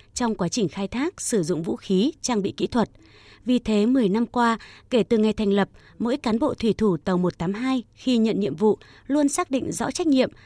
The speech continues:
xây dựng ý chí quyết tâm, nỗ lực làm chủ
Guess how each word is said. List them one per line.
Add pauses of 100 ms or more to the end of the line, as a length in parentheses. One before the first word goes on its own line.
(140)
xây
dựng
ý
chí
quyết
tâm, (340)
nỗ
lực
làm
chủ